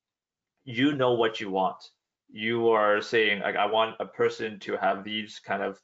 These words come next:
fixed qualities, and they should be a, a decent human being." And then the other person's going and dating is like, "Oh, um,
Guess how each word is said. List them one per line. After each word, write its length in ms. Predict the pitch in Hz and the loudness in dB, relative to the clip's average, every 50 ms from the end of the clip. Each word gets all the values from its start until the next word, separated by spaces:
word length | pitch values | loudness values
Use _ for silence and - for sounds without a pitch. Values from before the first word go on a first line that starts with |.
| - | -12
fixed 200 | - - - - | -10 -10 -12 -10
qualities, 720 | - - 143 143 143 143 135 143 139 139 139 135 131 135 _ _ _ _ _ - - | -4 0 0 2 2 2 2 2 2 2 2 0 -2 -6 _ _ _ _ _ -4 -2
and 260 | 104 98 95 95 95 | 0 0 0 0 2
they 120 | 101 104 | 0 0
should 300 | 104 - - 107 101 92 | 2 0 0 -2 -2 -6
be 340 | - 101 101 98 98 98 95 | -10 -10 -8 -6 -6 -6 -6
a, 100 | 92 92 _ _ - | -8 -10 _ _ -14
a 80 | 101 | -14
decent 420 | 95 92 117 120 113 - - 104 98 | -10 -6 -6 -6 -6 -6 -10 -12 -8
human 280 | 120 113 101 101 101 98 | -8 -8 -8 -8 -10 -6
being." 480 | 127 131 135 139 139 135 131 135 131 127 _ _ _ _ _ _ _ _ _ _ - | -6 -4 -2 0 0 -2 -2 -6 -10 -18 _ _ _ _ _ _ _ _ _ _ -2
And 240 | - 113 120 127 127 | 0 0 2 2 0
then 140 | 135 139 143 | 0 -2 -2
the 140 | 131 135 135 | -2 -2 0
other 160 | - 143 151 156 | 0 2 2 0
person's 600 | - - 143 135 127 127 123 120 113 - - _ _ _ _ _ _ | 0 0 -4 -4 -4 -6 -14 -14 -14 -18 -20 _ _ _ _ _ _
going 320 | - 117 113 113 113 110 110 | 0 2 4 4 2 2 0
and 160 | 107 104 101 | -2 -2 -2
dating 320 | 95 110 110 113 110 104 | -2 0 2 2 0 0
is 120 | 104 101 98 | 0 -2 -2
like, 160 | 101 101 - | -2 -4 0
"Oh, 560 | - 110 117 120 123 123 120 120 117 117 117 - | 0 2 4 4 4 6 6 6 6 6 6 6
um, 260 | - 110 107 113 | 4 4 4 2